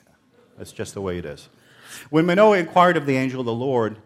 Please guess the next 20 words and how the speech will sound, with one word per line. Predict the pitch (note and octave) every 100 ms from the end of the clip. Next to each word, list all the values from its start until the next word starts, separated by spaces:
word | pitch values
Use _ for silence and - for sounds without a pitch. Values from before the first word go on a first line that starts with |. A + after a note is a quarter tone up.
| _ -
"What | F#3 B3+
is | A#3+
your | G3+ F3
name | D#3 C#3+ B2 A#2
so | C#3
that | B2+ B2+
we | B2
may | A#2 A2+
honor | C#3 A#3 D3+
you | G2+ G2 G2
when | A#2+ A#2
your | A2+
word | G2+ G2+ G2+ G2+
comes | - F#2 F2+
true?" | - - G#2 F2 D#2+ C#2
Interesting | G3+ C4+ - A3+ - G#3
question. | G3 - - C#3 A2+ - - F2+ D#2+ D#2 _ _ _ _ _ _ _ _ -
"What's | D#4 - E3+
your | C3
name? | G#2+ F#2 F2+ D#3+ F3+